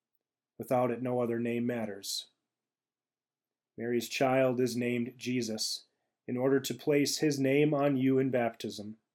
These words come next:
The name that alone is exalted, because there is no other name under heaven given to men by which we must be saved. Amen. We pray.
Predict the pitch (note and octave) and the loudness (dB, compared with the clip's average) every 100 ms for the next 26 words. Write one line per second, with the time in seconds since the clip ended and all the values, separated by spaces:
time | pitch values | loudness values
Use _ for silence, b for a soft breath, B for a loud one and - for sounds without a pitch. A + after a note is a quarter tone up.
0 | _ _ _ _ _ _ - C3+ D3 D#3+ | _ _ _ _ _ _ -6 4 6 8
1 | E3+ D#3 D3+ D3+ D#3 E3+ D#3+ E3+ C3+ D#3 | 8 10 10 10 10 10 8 6 6 8
2 | C3+ - A#2 A2 _ _ _ _ _ A2+ | 8 4 -6 -6 _ _ _ _ _ -6
3 | C3+ A#2+ C3+ C3+ D3+ C3+ C#3 C3+ C#3+ C#3+ | -2 2 6 8 8 8 6 8 8 6
4 | C3 A#2+ A#2 C#3 D#3 C#3 C3+ A#2 A2 _ | 4 2 0 2 4 4 2 2 -6 _
5 | _ _ - C3 D3+ F3 D#3 D#3+ C#3 A#2 | _ _ 0 4 6 6 4 4 4 4
6 | G#2 - _ _ _ _ _ - A2 G#2+ | -2 -10 _ _ _ _ _ -6 -4 -2
7 | A#2+ - - A#2+ A2+ A2 - - - A2 | -4 -6 -4 -2 0 0 -4 -12 -8 -6
8 | - G#2 F2 E2+ _ _ _ _ _ _ | -4 -6 -8 -12 _ _ _ _ _ _
9 | _ _ _ _ - G2 F#2 E2 _ _ | _ _ _ _ -18 -16 -16 -18 _ _
10 | _ _ _ _ _ _ _ _ _ _ | _ _ _ _ _ _ _ _ _ _
11 | _ - - A2+ A2+ B2 A#2 | _ -14 -6 -4 0 0 0